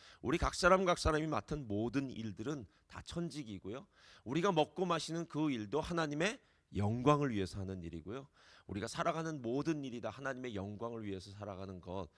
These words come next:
그래서 거룩함과 속됨이 더 이상 구분되어지지 않는다는 것을 꼭 기억하셔야 됩니다. 특별히 하나님께서 솔로몬에게 지혜를 주셨다는 이 놀라운 사실을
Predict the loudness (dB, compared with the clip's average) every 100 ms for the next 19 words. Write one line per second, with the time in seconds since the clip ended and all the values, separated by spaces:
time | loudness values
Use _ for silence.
0 | -20 -20 -14 -8 -6 -2 2 2 0 -4
1 | -2 -2 -4 -6 -10 -6 -6 -4 -2 -2
2 | -4 -6 -8 -4 -4 0 -2 -2 -4 -6
3 | -4 -6 -6 -6 -6 -8 -6 -6 -6 -16
4 | -12 -4 -4 -4 -6 -6 -4 -6 -4 -4
5 | -4 -4 -6 -8 -10 -14 _ -20 -18 -4
6 | -2 6 8 8 6 2 -4 -6 -2 -2
7 | -2 -4 -2 2 2 2 0 -2 -4 -4
8 | 0 2 0 -4 -8 -6 -4 -4 -6 -4
9 | -2 0 0 0 -2 -4 -4 -4 -4 0
10 | 0 -2